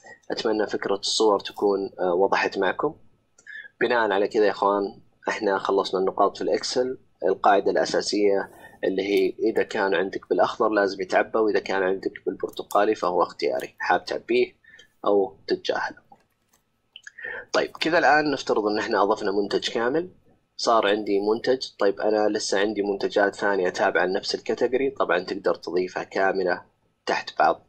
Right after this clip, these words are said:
في نفس الخانة. طيب، نفترض إن مثلا هذا الآن هو عبارة عن جهاز آيفون، اللون هنا أحمر، فمعناها راح أضيف نفس المواصفات هذه في الخانة الثانية، راح يكون اللون أصفر،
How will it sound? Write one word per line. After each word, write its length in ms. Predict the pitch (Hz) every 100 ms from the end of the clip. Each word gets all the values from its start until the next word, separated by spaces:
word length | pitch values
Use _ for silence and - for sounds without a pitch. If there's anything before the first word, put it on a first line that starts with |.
| _
في 220 | - 90
نفس 220 | 85 -
الخانة. 360 | 85 - 65 62 _ _ - - - -
طيب، 200 | - - -
نفترض 400 | 139 - 156 131
إن 180 | 123 120
مثلا 460 | 131 123 110 113
هذا 100 | 117
الآن 580 | 107 92 110 110 107 104
هو 260 | 104 107 107
عبارة 400 | 90 101 104 90
عن 240 | 87 -
جهاز 520 | 92 95 107 110 98 - 107
آيفون، 380 | 104 - 123 135 _ - _ _ _
اللون 600 | 110 107 113 110 110 107
هنا 420 | 101 107 107 104 -
أحمر، 400 | - - - - _ _ _ _ _
فمعناها 640 | - 101 98 110 113 107 101
راح 240 | 101 98
أضيف 320 | 101 117 107
نفس 420 | 113 139 - - 110
المواصفات 760 | 104 101 95 107 - 92 92
هذه 320 | 98 90 82 85
في 80 | 95
الخانة 340 | - 104 98
الثانية، 540 | 92 - 113 123 127 123 _ -
راح 180 | - 101
يكون 340 | 92 104 95
اللون 280 | 92 95 90
أصفر، 460 | 107 - - -